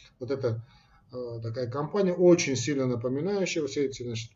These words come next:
попытки цветных революций, которые во многом проходят успешно, как мы видим, по всему миру, о том, что, видите ли, значит, руководство Китая не справляется. Во-первых, скрывает от своего народа и от,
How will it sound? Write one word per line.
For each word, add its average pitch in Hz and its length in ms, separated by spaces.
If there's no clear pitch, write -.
попытки 113 400
цветных 113 400
революций, 113 640
которые 113 300
во 127 80
многом 117 360
проходят 117 380
успешно, 110 440
как 101 200
мы 110 100
видим, 101 280
по 117 120
всему 151 320
миру, 254 380
о 131 100
том, 220 220
что, 170 120
видите 143 360
ли, 123 100
значит, 117 340
руководство 113 720
Китая 214 320
не 156 280
справляется. 123 1040
Во-первых, 113 320
скрывает 120 500
от 113 120
своего 131 300
народа 120 460
и 117 80
от, 113 200